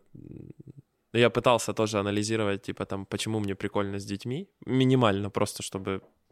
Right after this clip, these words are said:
знать, грубо говоря, и так далее. И я нашёл ответ, что мне просто, типа, интересно общаться и,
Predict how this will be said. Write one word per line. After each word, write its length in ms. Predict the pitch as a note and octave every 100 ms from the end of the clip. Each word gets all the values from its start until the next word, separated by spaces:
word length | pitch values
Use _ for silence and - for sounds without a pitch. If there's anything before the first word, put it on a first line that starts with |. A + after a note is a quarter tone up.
| _ _ _ -
знать, 440 | G#2 G2 G2+ - _
грубо 360 | G#2+ G#2 G2+ G2
говоря, 240 | G2+ G2+
и 40 | G2
так 200 | G2+ G2
далее. 300 | G2+ G2 G2+
И 60 | G#2
я 120 | A2
нашёл 300 | A2+ A#2 A2
ответ, 260 | - A#2 -
что 120 | G#2+
мне 140 | G#2
просто, 420 | G2+ G#2+ G#2+ -
типа, 280 | G#2 G#2 G#2
интересно 680 | G2+ - G2+ G2+ - G#2 G2 _ - - - -
общаться 880 | G2 G2 - G2 G2 - - G2+ G2 -
и, 440 | G2 G2 G2 G2